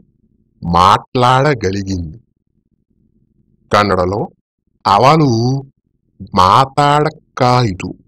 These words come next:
అవలు మాతాడక్కాయిತು. వారు మాట్లాడగలిగారు. వారు మాట్లాడగలిగారు.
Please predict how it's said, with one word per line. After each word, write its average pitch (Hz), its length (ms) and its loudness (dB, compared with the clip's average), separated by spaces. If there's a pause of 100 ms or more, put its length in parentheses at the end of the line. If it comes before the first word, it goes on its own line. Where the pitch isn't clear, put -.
(580)
అవలు 98 400 0 (600)
మాతాడక్కాయిತು. 110 1800 -2 (2000)
వారు 135 500 4
మాట్లాడగలిగారు. 104 1120 0 (540)
వారు 101 560 -2 (240)
మాట్లాడగలిగారు. 104 1080 -2